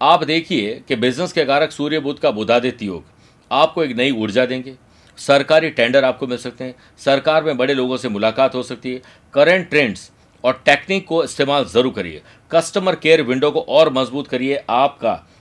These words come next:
काम शानदार होने वाला है। अब बात करते हैं जॉब और प्रोफेशन की। देखिए, जॉब और प्रोफेशन में पहले तो सूर्य और शुक्र विराजमान हैं, फिर दोनों इलेवंथ हाउस में चले जाएंगे, तो अपने से अगले घर में जाना आपको जॉब में उन्नति देने का काम करेंगे।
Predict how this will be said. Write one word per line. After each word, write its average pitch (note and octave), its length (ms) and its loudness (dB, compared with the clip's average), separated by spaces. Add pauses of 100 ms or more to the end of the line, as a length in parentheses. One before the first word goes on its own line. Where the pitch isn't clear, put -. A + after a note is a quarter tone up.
(160)
काम C3 240 0
शानदार A2 400 -2
होने E2 160 -10
वाला D2 200 -14
है। - 100 -20
अब G2+ 80 -8
बात B2+ 200 2
करते C3+ 220 -4
हैं G#2+ 80 -4
जॉब A2+ 200 0
और G#2 100 -2
प्रोफेशन F#2+ 400 -6
की। D2 260 -18 (640)
देखिए, F#3 260 2
जॉब D#3 280 0
और F#3+ 100 4
प्रोफेशन E3 440 -2
में E3+ 100 -6
पहले D#3+ 200 -2
तो E3 120 -6
सूर्य D#3 280 -4
और D#3 120 0
शुक्र D3 300 -6
विराजमान C#3+ 460 0
हैं, D3+ 200 -10 (260)
फिर D3+ 120 0
दोनों D#3 240 0
इलेवंथ D3 280 2
हाउस C#3 200 0
में C#3 80 -8
चले A2 220 -2
जाएंगे, F2 320 -12 (1040)
तो E3 60 0
अपने E3 340 0
से F#3 100 0
अगले D3 320 0
घर C3+ 180 0
में D3 140 0
जाना A#2 360 -4 (500)
आपको D#3+ 640 -2
जॉब C3+ 380 4
में D#3 80 -2
उन्नति C3 360 -4
देने A2 220 -2
का A2+ 100 -2
काम G2 240 -4
करेंगे। D2 340 -16